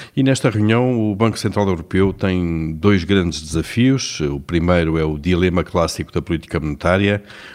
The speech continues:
como travar a inflação sem provocar uma recessão, e o segundo é que instrumentos utilizar para evitar uma fragmentação da zona euro como aquela que pairou no ar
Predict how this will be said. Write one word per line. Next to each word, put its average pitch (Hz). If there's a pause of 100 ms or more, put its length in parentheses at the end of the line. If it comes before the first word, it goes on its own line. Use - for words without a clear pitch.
(140)
como 120
travar 95
a 92
inflação 82
sem -
provocar 80
uma 78
recessão, 92 (440)
e 139
o 127
segundo 120
é 110
que 107
instrumentos 98
utilizar 82
para 85
evitar 80
uma 85
fragmentação 87
da 78
zona 80
euro 78
como 80
aquela 78
que -
pairou 85
no 80
ar 78